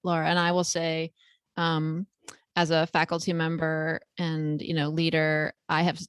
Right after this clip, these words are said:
noticed that I have started doing similarly. So when someone approaches me, I have trained myself or created a habit for myself that I don't make a decision on the spot. I say, "I hear what you're saying. I'll listen to you. And I need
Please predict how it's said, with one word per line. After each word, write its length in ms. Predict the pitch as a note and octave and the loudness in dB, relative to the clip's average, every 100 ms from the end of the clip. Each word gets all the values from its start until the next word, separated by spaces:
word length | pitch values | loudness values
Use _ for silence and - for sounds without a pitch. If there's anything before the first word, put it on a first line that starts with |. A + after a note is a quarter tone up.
| - | -4
noticed 400 | F3 E3 D#3+ - | 0 0 0 -2
that 80 | D#3 | 0
I 100 | D#3 | 0
have 120 | D#3+ | 0
started 360 | - D#3 D3+ C#3 | 0 0 0 0
doing 460 | D3+ D3 D3 D3+ - | 0 0 -2 -6 -8
similarly. 920 | - - F#3+ E3+ C#3 C3 C#3 E2+ F#3+ | -8 -2 0 0 -2 -4 -4 -4 -6
So 200 | - F3 | -2 2
when 200 | E3+ D#3+ | 2 2
someone 320 | E3+ F3 E3+ E3+ | 0 0 0 0
approaches 520 | D#3+ F3 E3 F#3 F3 | 0 0 0 0 0
me, 420 | F#3+ G3 G#3 G#3+ - _ _ _ - | 0 0 -2 -4 -8 _ _ _ -2
I 240 | E3 E3+ E3 | 0 2 2
have 200 | F3+ D#3+ | 0 -4
trained 440 | - E3+ E3 F3 | -4 0 2 2
myself 760 | F#3 E3+ F3 E3+ E3 E3 E3 - - | 2 2 0 2 2 0 -2 -10 -8
or 280 | D3+ D3+ - | -6 -6 -10
created 400 | - E3 D#3 D#3 | -4 2 2 2
a 60 | D#3 | 2
habit 300 | E3+ D#3 - | 2 2 0
for 100 | - | -2
myself 460 | D#3 D#3+ - D#3 D#3 | -2 -2 0 -2 0
that 140 | D#3+ - | -4 0
I 140 | E3 | 0
don't 460 | E3 E3 D#3+ E3 - - _ _ | 2 0 0 -2 -4 -14 _ _
make 220 | F3 E3 | -4 -2
a 40 | D#3 | -2
decision 480 | D#3+ - D#3+ D#3+ D#3 | -2 0 0 0 0
on 120 | D3+ | 0
the 80 | D#3 | -2
spot. 400 | - D3 C3 - _ | -2 0 0 -2 _
I 200 | D#3+ D#3 | -2 -2
say, 560 | C#3 - D3+ D3 D3+ D#3 _ _ _ - | -2 -2 0 0 -2 -4 _ _ _ -8
"I 40 | E3 | 0
hear 220 | F3+ F3+ | 4 4
what 120 | F3+ | 4
you're 100 | F3 | 2
saying. 580 | F#3 E3+ E3+ E3+ E3+ D#3+ | 0 2 2 4 2 2
I'll 120 | D#3 | 0
listen 340 | E3 E3 F3 E3 | 0 -2 -4 -8
to 120 | - | -4
you. 200 | F3 F3 | -2 0
And 180 | - D#3+ | 0 -2
I 120 | D#3+ | 0
need 580 | D#3+ D#3+ D#3 D#3 D#3 | 0 0 2 0 -2